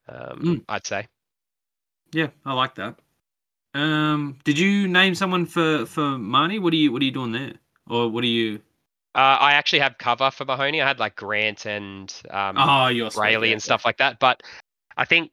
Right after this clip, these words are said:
Speaker 1: if you're, if you're going a like for like trade, uh, Mahoney to Damien Cook is a very
Speaker 2: Damien
Speaker 1: good
Speaker 2: Cook was the,
Speaker 1: option.
Speaker 2: yeah, that's what I was
Speaker 1: Yeah.
Speaker 2: thinking.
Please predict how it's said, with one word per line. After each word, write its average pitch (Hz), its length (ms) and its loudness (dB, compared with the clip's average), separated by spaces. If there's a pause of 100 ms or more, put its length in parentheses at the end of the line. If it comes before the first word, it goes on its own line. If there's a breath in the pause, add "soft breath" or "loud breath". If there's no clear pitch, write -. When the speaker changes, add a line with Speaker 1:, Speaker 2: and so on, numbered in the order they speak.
Speaker 1:
if 143 220 -4
you're, 151 340 4
if 139 140 -8
you're 147 60 0
going 135 240 2
a 113 60 -2
like 113 260 -2
for - 120 -10
like 113 240 -2
trade, 117 720 -2 (100)
uh, 110 360 0 (100)
Mahoney 127 600 0
to 113 720 -4
Damien 127 340 2
Cook - 340 -6 (120)
is 120 120 -4
a 117 60 -2
very 117 260 4
Speaker 2:
Damien 127 220 2
Speaker 1:
good 110 120 0
Speaker 2:
Cook 143 80 2
was 113 100 0
the, 113 100 -2
Speaker 1:
option. 110 140 -6
Speaker 2:
yeah, 107 240 4
that's 107 180 -4
what 101 100 -8
I 101 40 -2
was 110 100 2
Speaker 1:
Yeah. 107 80 4
Speaker 2:
thinking. 101 260 -8